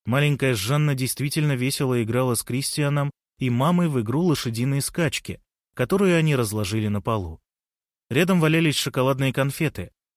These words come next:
а на столе стоял кувшин с горячим шоколадом и лежали бутерброды. Похоже, Мария не думала куда-то уезжать. «Господин Ленуар, как продвигается ваше расследование?» спросила она.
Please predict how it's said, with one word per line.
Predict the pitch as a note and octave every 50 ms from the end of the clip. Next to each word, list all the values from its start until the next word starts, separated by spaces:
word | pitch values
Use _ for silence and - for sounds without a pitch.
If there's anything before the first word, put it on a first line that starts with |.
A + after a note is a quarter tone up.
| _ _
а | - A#2+
на | B2+ B2+
столе | A#2 - - A#2 A2+ C3 E3+
стоял | E3 - - B2+ A#2+ A2+ G#2+
кувшин | - - A#2 G#2 - - C#3+ C#3+ D3
с | A#2
горячим | G#2+ A#2 A#2 A#2 A#2 A2 - A2+ G2+
шоколадом | - - G2 - G2 F#2 G#2 A#2+ C3 D3+ D#3 D#3 D3+ - _ _ _ _ _ _
и | E3+
лежали | F3+ F3 E3 B2+ A2+ A#2+ A2+ A2
бутерброды. | A2 G2 A2 - B2 A2 G#2 G2+ G2+ F#2 F2 E2 E2+ E2 - _ _ _ _ _ _ _ _ _ _ _ _ _ _ _
Похоже, | - A2+ G#2+ - F3 F3 D3+ F3
Мария | E3 D#3+ D#3+ E3+ E3+ D#3+
не | D#3 D#3 D#3+
думала | D3+ F3 F#3 E3+ D3+ A#2+ A2+
куда-то | G#2+ - - A2+ A2 A#2 A2+ - A#2+
уезжать. | A2+ A#2 B2 A#2+ G#2 A2 A2+ A2 F2 D#2+ - - - _ _ _ _ _ _ _ _ _ _ _ _ _ _ _ _ _ _ _ _ _ _ _
«Господин | - D3 C#3 C3 - - C#3 B2 C#3 C3 C3
Ленуар, | A#2+ A#2 A2 A2 G#2+ A#2+ C3+ D#3 - _ _ _ _ _ _ _ _ _
как | - E3+ E3 D#3
продвигается | - - C#3+ A#2+ A#2+ C3 A2+ B2 B2+ B2 - - B2
ваше | A2 A2 G#2 - A2+
расследование?» | G#2 G2+ - - G2+ F#2 F#2 G2+ A2+ B2 B2+ C3 C3+ - _ _ _ -
спросила | - - - A2+ - - - G#2 G#2 G#2
она. | G#2 G2+ G2+ G2+ G2